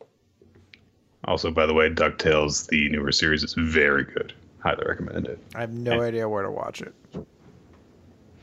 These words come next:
Speaker 1: So, um,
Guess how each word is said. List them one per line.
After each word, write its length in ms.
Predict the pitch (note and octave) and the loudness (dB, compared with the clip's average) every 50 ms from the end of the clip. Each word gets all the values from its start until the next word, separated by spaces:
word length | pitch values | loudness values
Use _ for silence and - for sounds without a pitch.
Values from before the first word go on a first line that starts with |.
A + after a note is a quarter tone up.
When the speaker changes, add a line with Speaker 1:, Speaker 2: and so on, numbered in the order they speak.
| - - - - - - - - | -10 -10 -10 -12 -20 -20 -12 -2
Speaker 1:
So, 400 | - - - D#3+ C#3+ G2+ - - - - - _ _ _ _ _ - - - _ - - _ | 2 4 6 6 6 4 2 -4 -10 -18 -20 _ _ _ _ _ -20 -20 -20 _ -20 -16 _
um, 680 | - A2 G#2+ G#2 G#2 G#2 G#2 G2+ G2+ G2+ G2+ G2+ G2 F#2 | 4 6 6 8 8 8 8 8 6 6 4 2 0 0